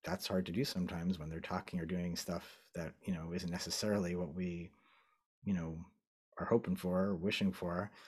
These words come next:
And then the balance, you know, which is the proactive side of all this, is, you know, teens need parents too. So there definitely are gonna be times where we have to set a rule or create a, you know, there's, like, you know, there's a, there's a reality-based side to it also.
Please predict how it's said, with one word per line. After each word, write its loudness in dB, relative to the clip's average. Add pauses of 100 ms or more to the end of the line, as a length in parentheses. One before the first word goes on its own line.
(360)
And 8
then 10
the 6
balance, 8
you 8
know, 8
which 2
is 2
the 0
proactive 4
side 0
of -2
all -2
this, -4
is, -2
you 0
know, 0
teens 6
need 2
parents 0
too. 2
So 0
there 0
definitely 4
are 4
gonna 2
be 2
times 2
where 2
we 2
have 0
to -6
set 0
a 4
rule 2
or 2
create -2
a, -6 (140)
you 2
know, 0
there's, -2
like, -2 (380)
you 2
know, 4
there's 2
a, 4
there's 2
a 2
reality-based 8
side 2
to -2
it -4
also. 0